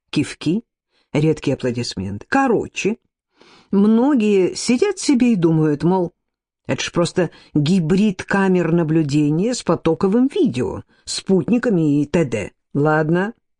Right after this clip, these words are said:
Как вы понимаете, с финансовой точки зрения осуществить все это с нынешними технологиями для среднего человека неподъемно.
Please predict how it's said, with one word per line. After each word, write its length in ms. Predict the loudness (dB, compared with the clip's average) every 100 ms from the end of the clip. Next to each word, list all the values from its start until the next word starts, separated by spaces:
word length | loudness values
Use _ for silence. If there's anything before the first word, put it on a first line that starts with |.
| _ -20 -4
Как 180 | -2 0
вы 120 | 2
понимаете, 560 | 2 2 2 0 -2
с 60 | -2
финансовой 640 | 0 0 0 0 0 0
точки 360 | 0 -2 0 -2
зрения 400 | 0 0 2 0
осуществить 640 | 0 -2 -2 -2 -2 -4
все 240 | -2 0 0
это 240 | 0 -4 -8 -18
с 160 | -8 0
нынешними 640 | 2 4 2 2 2 2
технологиями 800 | 2 -2 0 2 2 2 2 0
для 280 | 0 0 0
среднего 640 | 0 0 2 2 0 0
человека 480 | 0 0 2 2 0
неподъемно. 840 | 0 -2 -6 -2 0 0 -2 -8